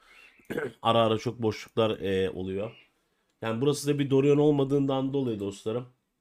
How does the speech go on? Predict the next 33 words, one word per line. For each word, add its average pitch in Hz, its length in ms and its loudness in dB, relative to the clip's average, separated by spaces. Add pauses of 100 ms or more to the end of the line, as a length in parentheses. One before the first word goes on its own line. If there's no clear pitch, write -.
(560)
Yani 98 220 0
Dorion 113 260 6
haritasında, 117 720 -2 (420)
e, 101 260 0 (100)
Copper'lar 113 520 -4
böyle 110 140 -2
yakın. 107 440 -4 (320)
Hınca 107 320 2
hınç 107 180 -4
böyle 101 460 -2
birbirine 104 500 -6
çok 107 220 -10
yakınlar. 101 460 -8 (560)
Bir 104 80 -6
de 113 60 -4
harita 120 300 0
üzerinde 120 400 2
sürekli 123 600 -2 (400)
hani 110 180 -2
iki 113 200 0
adım 123 180 2
atıyorsun 120 400 -2
resmen 120 380 0
Copper 127 220 -4
topluyorsun. 107 640 -8 (260)
Ama 117 220 -4
burası 120 320 -4
öyle 120 200 -4
değil. 127 180 -6
Burası 110 340 -4
Lunaskar 117 500 0
Kingdom 113 340 -6
haritası. 101 520 -8